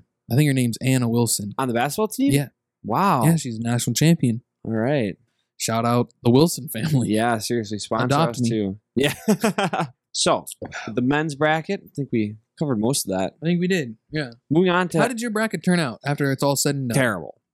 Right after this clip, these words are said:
Speaker 1: Terrible, yeah.
Speaker 2: Terrible.
Speaker 1: Yeah,
Speaker 2: I
Speaker 1: same.
Speaker 2: don't even wanna look at it.
Speaker 1: Oh, we actually have similar brackets 'cause in the
Speaker 2: Mm-hmm.
Speaker 1: E S P N thing, of course,
Speaker 2: Mm-hmm.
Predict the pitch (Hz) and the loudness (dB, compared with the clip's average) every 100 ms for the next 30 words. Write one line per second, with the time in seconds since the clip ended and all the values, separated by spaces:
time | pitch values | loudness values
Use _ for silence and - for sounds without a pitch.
0 | - 107 104 107 78 85 123 104 82 50 | -6 -4 -4 -4 -6 -2 -2 -2 -6 -16
1 | _ - 135 143 131 139 143 143 131 120 | _ -2 4 4 4 4 6 4 2 0
2 | 107 104 95 92 92 - 175 147 - 165 | 0 -2 0 0 0 0 0 0 0 2
3 | 208 - 139 113 151 131 113 139 147 113 | 2 2 0 4 4 4 2 0 -2 -8
4 | - - 139 123 120 _ 151 147 139 143 | -10 -2 2 2 -2 _ 0 2 2 2
5 | - 131 113 113 104 - 113 101 - 120 | 2 2 2 0 -4 -2 -2 -2 -4 0
6 | 113 | 0